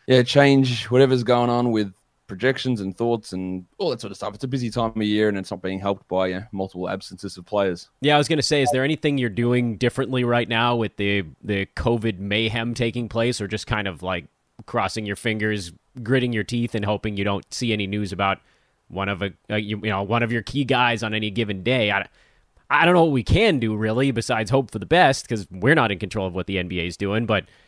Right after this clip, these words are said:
Speaker 2: do you prepare in any way, or, or status quo, really?
Speaker 1: Yeah, I don't think you can do anything, really. Like, you just gotta
Speaker 2: Yeah.
Speaker 1: be, you're ready to see the news and, and make,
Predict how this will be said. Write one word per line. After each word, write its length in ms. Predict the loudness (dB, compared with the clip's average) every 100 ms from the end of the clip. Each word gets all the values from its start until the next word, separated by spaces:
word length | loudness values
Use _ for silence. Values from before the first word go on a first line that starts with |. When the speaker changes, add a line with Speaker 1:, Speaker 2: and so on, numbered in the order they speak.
| _
Speaker 2:
do 80 | -6
you 100 | -4
prepare 480 | -4 -4 2 4 4
in 80 | 4
any 160 | 4
way, 320 | 4 6 6 4
or, 360 | 2 0 -2 -4
or 340 | -2 -2 -4 -8
status 380 | -8 -2 0 -2
quo, 240 | 0 0 2
really? 380 | 0 -4 -8 -14 _ _ _ _ _ -20 _ _
Speaker 1:
Yeah, 180 | 2 4
I 100 | 4
don't 100 | 0
think 140 | 0 -10
you 80 |
can 120 | -10 -8
do 140 | -6
anything, 280 | -8 -10 -12
really. 320 | -8 -6 -4 -6
Like, 160 | -6
you 60 | -6
just 180 | -6 -2
gotta 140 | -4
Speaker 2:
Yeah. 60 | -2
Speaker 1:
be, 380 | -2 -2 -6 -12 _ _ _
you're 160 | -10 -8
ready 300 | -4 -4 -4
to 100 | -6
see 220 | -4 -4
the 100 | -4
news 360 | -4 -4 -4 -6
and, 120 | -8
and 140 | -8 -4
make, 300 | -4 -6